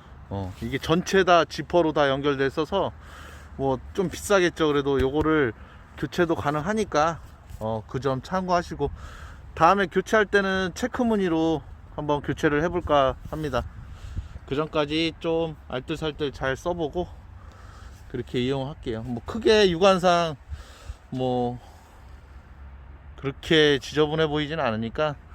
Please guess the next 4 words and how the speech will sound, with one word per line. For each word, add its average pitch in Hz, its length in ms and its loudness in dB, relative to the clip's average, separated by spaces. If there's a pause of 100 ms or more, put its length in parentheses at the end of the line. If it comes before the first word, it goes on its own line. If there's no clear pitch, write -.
(460)
어, 104 360 -6 (420)
지금 180 360 0
보시면은, 160 920 -4
어, 117 380 -4